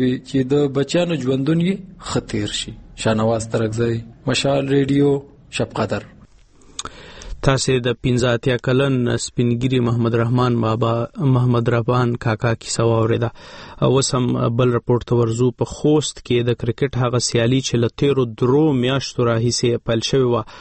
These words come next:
Speaker 2: او د فوټبال هغه سیالي چې د جنوب ختیځ زون د څلورو ولایتونو ترمنځ د خ-، خوست ولایت د فوټبال په لوبغالي کې جوړه شوې وه، دواړه د خوست لوبډلو ګټلې دي. په دې اړه نور تفصیل له خوسته د نقیب متول-،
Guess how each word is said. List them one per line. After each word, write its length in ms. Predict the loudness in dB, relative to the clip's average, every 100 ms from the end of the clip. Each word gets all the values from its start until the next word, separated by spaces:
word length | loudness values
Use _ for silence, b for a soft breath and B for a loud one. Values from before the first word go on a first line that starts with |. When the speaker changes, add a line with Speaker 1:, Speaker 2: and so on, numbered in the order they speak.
| B B
Speaker 2:
او 120 | 0
د 160 | 0 -2
فوټبال 420 | -2 0 0 2
هغه 140 | 0 0 0
سیالي 240 | 0 0
چې 140 | -2 0
د 120 | 0 2
جنوب 260 | 2 2 -2 -4
ختیځ 360 | -2 0 -2 -2 0 0 2
زون 260 | 2 2 0
د 140 | -2
څلورو 340 | 0 2 4 4
ولایتونو 440 | 4 0 0 -2 0
ترمنځ 240 | 0 0 0
د 60 | -4 -6
خ-، 360 | -10 -2 0 0 0
خوست 340 | 0 0 -2
ولایت 280 | 0 0 0
د 120 | -4 -2
فوټبال 400 | 0 2 0 0
په 120 | 0
لوبغالي 380 | 0 0 0 -2 -2
کې 140 | 0
جوړه 180 | 0 0 0
شوې 180 | 0 0
وه، 100 | -4 B B B B -2 0
دواړه 340 | 2 2 0 -2 -6
د 120 | -8
خوست 400 | 0 2 2 -2
لوبډلو 560 | -2 0 0 2 2 0 -2 -2
ګټلې 300 | -2 0 -2 -2
دي. 120 | -6 B B -4
په 60 | 0
دې 80 | 2
اړه 100 | 2 2
نور 160 | 0 -4
تفصیل 320 | -4 -2 0
له 40 | 0 0
خوسته 360 | -2 0 -2
د 140 | 0 -2
نقیب 340 | -2 -2 0 -2
متول-، 400 | 0 0 0